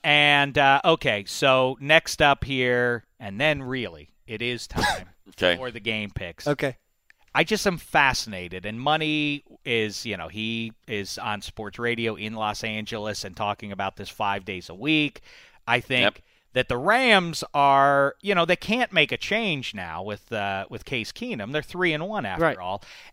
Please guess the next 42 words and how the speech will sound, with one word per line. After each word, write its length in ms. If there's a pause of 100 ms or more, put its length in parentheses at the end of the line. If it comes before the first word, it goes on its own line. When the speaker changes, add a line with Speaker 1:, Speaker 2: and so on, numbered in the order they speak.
Speaker 1:
And 140
yet 220
there 260
is 100
Jared 400
Goff 380
looming, 560
you 100
know, 120
with 120
that 220
golden 320
head 200
of 120
hair, 420 (240)
like 220
a 80
siren, 840 (400)
um, 300
for 160
Jeff 260
Fisher 500 (100)
and 120
the 80
fans 520
and 80
everybody 520
else. 460 (460)
Jared 540
Goff 600 (240)
Speaker 2:
That's 340
Speaker 1:
continues 640
to 100
sit 300
on 160
the 80
sideline. 640
There 240
he 160
is, 220
Goff 480
watch. 560